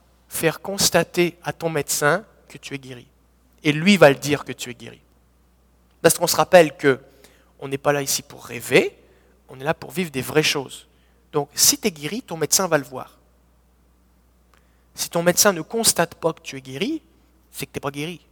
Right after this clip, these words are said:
C'est, c'est aussi simple que ça. Si t'as une tumeur, tu dis, « Je crois par la foi que j'ai plus de tumeur », et que sur la radio, la tumeur est encore là,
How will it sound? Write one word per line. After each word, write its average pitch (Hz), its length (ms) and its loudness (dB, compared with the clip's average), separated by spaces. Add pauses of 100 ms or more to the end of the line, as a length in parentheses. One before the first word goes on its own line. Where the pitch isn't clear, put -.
(1080)
C'est, - 120 -20
c'est - 160 -12
aussi - 180 -6
simple 139 240 -2
que - 100 -12
ça. 147 220 0 (600)
Si - 140 -6
t'as 175 120 4
une 156 120 -2
tumeur, 165 360 -2
tu 151 100 -18
dis, « 147 100 -16
Je - 60 -6
crois 196 180 0
par 170 100 0
la 151 100 0
foi 180 180 -4
que 156 60 -8
j'ai 147 80 -4
plus - 120 -16
de - 60 -20
tumeur », 165 400 -2
et - 40 -20
que - 80 -6
sur 151 120 -2
la 139 60 2
radio, 135 260 -4
la 131 100 -8
tumeur 156 320 -8
est 135 40 -6
encore 127 260 -12
là, 202 240 -2